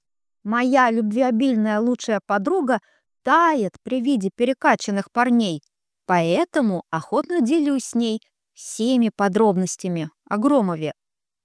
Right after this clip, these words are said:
Кто, как не она, их заценит? Но после моей просьбы, вместо того, чтобы воодушевиться, она почему-то резко меняется в лице. "Ди,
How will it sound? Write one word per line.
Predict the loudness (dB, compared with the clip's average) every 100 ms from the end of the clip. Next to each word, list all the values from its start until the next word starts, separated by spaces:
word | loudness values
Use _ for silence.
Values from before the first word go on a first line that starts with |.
| _
Кто, | _ _ 2 4 4 2 _
как | -8 -8 -4
не | -2
она, | -2 -2 0 -2 -4 _ _
их | -2 0
заценит? | 2 0 0 -2 0 -2 -8 _ _ _ _ _
Но | -6 -4 0 2 2 0 _ _ _ _
после | -2 0 2
моей | 2 2 0 -2
просьбы, | 0 0 0 -2 -4
вместо | -2 -4 -4
того, | -4 0 0 0 -2
чтобы | -2 0 2 2 0 -2 _ _
воодушевиться, | -4 -2 -2 -2 -2 0 -2 -2 -4 -4 -6 _ _ _
она | -2 -2
почему-то | -2 -6 -2 2 4 2 0 0 -4 _ _ -12
резко | -8 -4 -4 -4 0
меняется | 2 4 2 2 0 -4 -4
в |
лице. | -2 -4 -2 -2 0 -2 -10 _ _ _ _ _ _ _ _
"Ди, | -8 -2 2 4 4 0